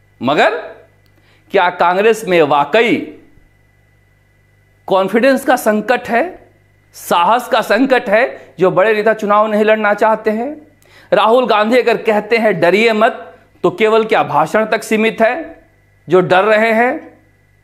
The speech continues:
क्या अशोक गहलोत, सचिन पायलट, गोविंद सिंह डोटासरा ये सारे चुनाव लड़ने के लिए तैयार हैं?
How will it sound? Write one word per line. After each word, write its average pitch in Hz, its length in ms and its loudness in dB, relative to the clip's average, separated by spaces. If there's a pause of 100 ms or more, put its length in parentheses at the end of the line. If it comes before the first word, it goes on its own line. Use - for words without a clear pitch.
(920)
क्या 220 120 2
अशोक 214 400 2
गहलोत, 214 300 4
सचिन 226 320 0
पायलट, 202 360 0
गोविंद 196 220 0
सिंह 185 180 -2
डोटासरा 202 760 0
ये 180 60 2
सारे 196 260 2
चुनाव 202 340 -2
लड़ने 202 260 2
के 208 80 -4
लिए 208 120 4
तैयार 208 540 2
हैं? 247 440 -4